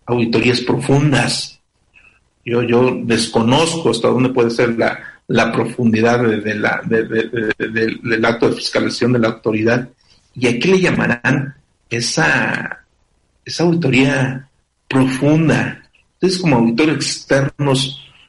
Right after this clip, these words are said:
eh, ¿cómo visualizan esa revisión a las entidades? Si es profunda, poco profunda, muy, muy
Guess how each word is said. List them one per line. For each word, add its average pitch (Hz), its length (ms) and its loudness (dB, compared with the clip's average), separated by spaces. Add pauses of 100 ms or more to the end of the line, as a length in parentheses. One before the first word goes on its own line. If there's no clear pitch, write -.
(160)
eh, 117 320 0
¿cómo 170 240 2
visualizan 135 720 2
esa 139 640 0 (180)
revisión 120 720 2
a 135 120 4
las - 260 0
entidades? 104 880 -4 (520)
Si 117 400 2
es - 380 -2
profunda, 156 720 2 (140)
poco 135 240 -10
profunda, 147 880 0 (400)
muy, 120 1040 2 (440)
muy 113 500 2